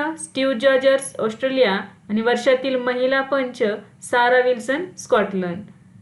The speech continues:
नेक्स्ट आहे, भारत आणि कोणत्या देशामध्ये ॲस्ट्रो हिंद हा सराव आयोजित करण्यात आला आहे? तर याचे योग्य उत्तर आहे ऑस्ट्रेलिया.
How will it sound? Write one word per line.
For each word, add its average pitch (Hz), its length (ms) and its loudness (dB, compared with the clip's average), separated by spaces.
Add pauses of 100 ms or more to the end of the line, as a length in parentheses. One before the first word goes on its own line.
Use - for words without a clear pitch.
(420)
नेक्स्ट 285 340 0
आहे, 302 340 0 (560)
भारत 285 480 2
आणि 285 220 -2
कोणत्या 277 380 2
देशामध्ये 277 800 2 (100)
ॲस्ट्रो 247 340 -2
हिंद 294 380 -2
हा 247 300 0
सराव 254 320 2
आयोजित 254 300 0 (100)
करण्यात 254 300 0
आला 202 220 2
आहे? 202 320 -4 (420)
तर 208 60 -2
याचे 214 240 0
योग्य 233 200 2
उत्तर 254 180 0
आहे 277 260 2 (160)
ऑस्ट्रेलिया. 196 580 -2